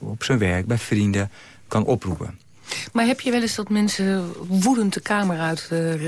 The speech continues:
Speaker 2: rennen... en zeggen van, eh, "Ik ben hier niet om, eh,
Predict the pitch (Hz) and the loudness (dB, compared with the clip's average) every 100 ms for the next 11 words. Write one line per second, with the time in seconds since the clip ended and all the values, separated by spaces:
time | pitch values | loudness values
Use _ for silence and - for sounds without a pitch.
0 | 165 180 180 165 165 165 160 180 - - | 0 2 2 2 0 -2 -2 -4 -4 -6
1 | 170 170 170 165 156 - - - - 175 | -2 0 0 0 -2 -8 -16 -16 -8 -8
2 | 160 - 190 180 180 185 202 285 - 233 | -8 -2 0 2 2 4 4 2 0 0
3 | 233 226 214 208 208 | 2 2 2 2 2